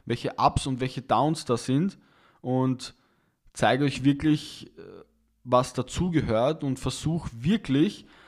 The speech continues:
ähm, für, für Menschen, die in zehn Jahren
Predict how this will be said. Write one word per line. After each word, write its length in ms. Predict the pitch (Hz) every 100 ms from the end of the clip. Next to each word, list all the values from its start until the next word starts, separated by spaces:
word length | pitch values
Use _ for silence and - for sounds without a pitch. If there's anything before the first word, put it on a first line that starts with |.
| - _ -
ähm, 500 | 120 127 127 123 - _ _ _ _ _ _ _ _ _ - _ _ _ - - _ _ _ _ _ _ _ _ _ _ -
für, 760 | - 131 139 135 135 113 - _ _ _ 523 _ _ _ _ _ _ _ _
für 880 | - - 127 127 123 123 120 - - _
Menschen, 640 | 123 127 165 175 - 139 135
die 480 | 131 127 127 131 - _ _ _ _ _ _ -
in 180 | 131 123
zehn 380 | - 139 151
Jahren 640 | 135 123 147 139 110 104